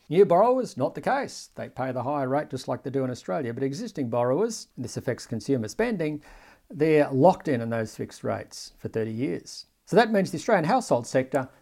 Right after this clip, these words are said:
is far more vulnerable to interest rate changes than their equivalents in the U S, which means that rate hikes in Australia are far more potent than they are in the U S, and is another reason why the Reserve Bank can afford to be less hawkish than the Fed.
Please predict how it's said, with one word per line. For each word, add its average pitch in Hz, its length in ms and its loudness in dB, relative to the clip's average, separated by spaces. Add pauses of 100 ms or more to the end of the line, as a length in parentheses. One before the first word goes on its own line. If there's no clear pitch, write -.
(120)
is 123 120 -14
far 151 220 4
more 131 200 2
vulnerable 170 680 4
to - 100 -8
interest 120 300 -8
rate 117 160 -4
changes 120 580 -6 (120)
than 117 540 -6
their 117 180 -4
equivalents 113 540 -6
in 113 100 -6
the 107 120 -8
U 120 160 0
S, 220 300 -6
which - 220 -14
means 120 360 -6
that 120 240 -6 (380)
rate 170 260 4
hikes 120 360 -4
in 120 80 -6
Australia 127 540 0
are 123 120 -4
far 131 260 0
more 120 160 -2
potent - 600 -6 (100)
than 113 160 -2
they 110 160 0
are 107 160 0
in 107 80 -2
the 107 140 -6
U 110 140 0
S, 110 240 -2
and 135 140 -6
is 107 140 -4
another 107 260 -4
reason 107 360 -4
why 107 200 0
the 107 100 -4
Reserve 104 360 -4
Bank 113 180 -4
can 110 140 -8
afford 120 320 0
to 101 60 -10
be 113 120 0
less 214 220 0
hawkish 156 420 2
than 123 200 -2
the 117 80 -2
Fed. 208 300 4